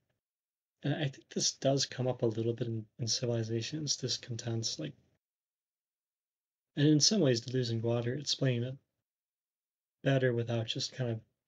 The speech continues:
implying a contradiction, right? Um, or that at least they're, they're developing that idea,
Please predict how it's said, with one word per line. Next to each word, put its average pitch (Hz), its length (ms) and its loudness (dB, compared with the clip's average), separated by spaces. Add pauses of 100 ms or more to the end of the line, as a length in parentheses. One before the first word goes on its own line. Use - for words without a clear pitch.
(1120)
implying 120 480 0
a 107 80 -4
contradiction, 117 840 -6
right? 107 280 -6 (720)
Um, 107 360 -8 (1300)
or 131 80 6
that 117 80 6
at 123 80 4
least 127 200 2
they're, 117 140 2 (160)
they're 117 140 0
developing 117 600 2
that 104 120 -4
idea, 104 540 0